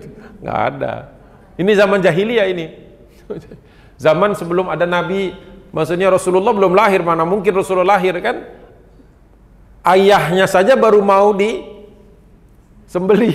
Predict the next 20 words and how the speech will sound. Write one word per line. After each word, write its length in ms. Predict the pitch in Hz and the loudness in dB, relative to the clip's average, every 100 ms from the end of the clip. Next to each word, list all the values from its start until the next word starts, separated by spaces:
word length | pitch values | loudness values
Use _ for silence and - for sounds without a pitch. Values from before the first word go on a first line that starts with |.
| 160 135 | -4 -10
gitu. 240 | 123 120 - - - | -12 -12 -18 -20 -4
Rencananya 480 | 147 143 160 165 196 | -2 0 0 0 -2
disembelih, 320 | 165 165 170 | -2 -2 -2
tapi 240 | 156 147 156 | -2 -4 -4
nggak 160 | 113 | -6
jadi, 140 | 120 113 110 | -8 -8 -10
kita 80 | |
tahu. 240 | 104 - - - - - - - - - - - - - - - - | -10 -12 -12 -18 -20 -20 -20 -20 -20 -20 -20 -20 -20 -20 -20 -20 -16
Ya 160 | - - | -12 -10
kan? 160 | - 202 | -12 -4
Berarti, 560 | - 175 170 262 208 - | 0 2 2 0 -2 -4
berarti 320 | 147 185 190 302 | 0 2 2 2
ini 80 | 269 | 2
sebelum 240 | 208 202 | 2 2
kelahiran 320 | 202 185 185 | 2 2 2
Nabi, 400 | 202 254 185 175 | 0 -4 -4 -6
jelas. 480 | 151 190 - - - - - - - - - - | -4 -6 -8 -10 -20 -20 -20 -20 -20 -20 -20 -6
Karena, 400 | 139 190 208 - - - - - - - - - | -2 0 -2 -6 -14 -20 -20 -20 -20 -20 -20 -4
tapi 240 | 175 175 262 | 0 2 2
kita 160 | 285 | 2